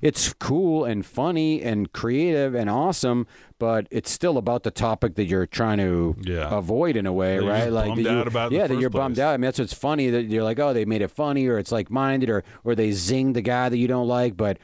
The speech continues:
Speaker 1: or
Speaker 2: Yeah.
Speaker 1: it's some kind of roast, you know what I
Speaker 2: Right,
Speaker 1: mean? But it's
Speaker 2: yeah.
Speaker 1: still about the same thing. So, yeah, I think when you get a chance to be inspired or moved outside of that, like, it has a huge impact now. I mean, you sh-,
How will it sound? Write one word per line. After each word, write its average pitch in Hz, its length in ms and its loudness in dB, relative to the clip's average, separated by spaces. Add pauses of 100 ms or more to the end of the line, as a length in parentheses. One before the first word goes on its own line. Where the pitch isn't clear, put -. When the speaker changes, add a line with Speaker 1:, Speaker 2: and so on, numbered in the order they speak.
(120)
Speaker 1:
or - 40 -6
Speaker 2:
Yeah. 95 60 0
Speaker 1:
it's - 100 0
some 139 120 0
kind 127 180 0
of 101 80 0
roast, 123 580 0 (220)
you 117 80 0
know 135 60 2
what 131 60 2
I 127 40 0
Speaker 2:
Right, 127 40 2
Speaker 1:
mean? 151 180 2
But 127 80 0
it's 127 120 -2
Speaker 2:
yeah. 190 40 0
Speaker 1:
still 202 160 2
about 113 200 0
the 104 80 -2
same 117 280 0
thing. 151 240 0
So, 123 300 0 (280)
yeah, 190 140 2
I - 20 0
think 143 220 -2
when 147 100 2
you 139 60 0
get 147 100 2
a 123 60 0
chance 143 420 -2
to 117 80 -2
be 120 180 2
inspired 127 680 0
or 101 80 0
moved 123 580 0 (260)
outside 123 460 0
of 123 40 0
that, 92 220 0 (100)
like, 90 280 0
it 85 240 -4
has 101 220 2
a 76 40 -2
huge 90 300 -2
impact 104 400 -2
now. 90 280 0 (220)
I 98 40 -2
mean, 101 120 2
you 92 60 0
sh-, - 120 -10